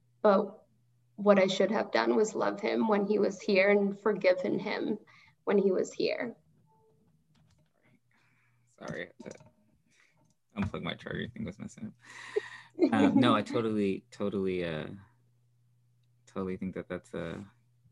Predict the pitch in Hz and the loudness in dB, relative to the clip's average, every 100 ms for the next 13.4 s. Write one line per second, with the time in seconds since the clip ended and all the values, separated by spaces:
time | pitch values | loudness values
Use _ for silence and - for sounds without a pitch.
0 | - _ _ _ _ _ 104 104 95 - | -20 _ _ _ _ _ -2 -2 -2 -10
1 | _ - 120 110 - 87 - 95 - - | _ 2 4 2 -4 -8 -4 -4 -4 -10
2 | - - - - 262 262 - - - - | -10 -10 -12 -4 0 0 0 -4 -10 -16
3 | - 110 104 110 113 101 - 104 - _ | 4 6 6 4 0 -6 -6 -8 -8 _
4 | - 104 107 101 98 101 101 104 107 110 | -2 2 4 4 2 2 2 2 0 2
5 | 110 104 104 107 98 95 92 95 95 101 | 0 -2 0 -2 -2 -4 -2 -4 -4 -8
6 | - _ _ _ _ 113 104 - 117 104 | -10 _ _ _ _ -8 -6 0 0 0
7 | 101 98 95 101 95 95 95 90 95 98 | -2 -2 -2 -4 -2 -4 -6 -8 -10 -16
8 | - 101 - 98 92 95 92 98 95 95 | -18 -12 -4 -4 -4 -6 -6 -6 -6 -10
9 | - 95 92 - 92 87 87 92 _ _ | -10 -10 -12 -12 -12 -10 -12 -16 _ _
10 | _ _ _ _ - - 95 104 95 90 | _ _ _ _ -14 -6 -2 0 0 -2
11 | 87 90 - 92 - 90 87 90 92 92 | -8 -10 -12 -12 -8 -8 -6 -6 -6 -6
12 | 92 92 90 90 92 92 - - 90 87 | -6 -8 -8 -10 -10 -10 -10 -12 -10 -10
13 | - 90 90 | -12 -12 -12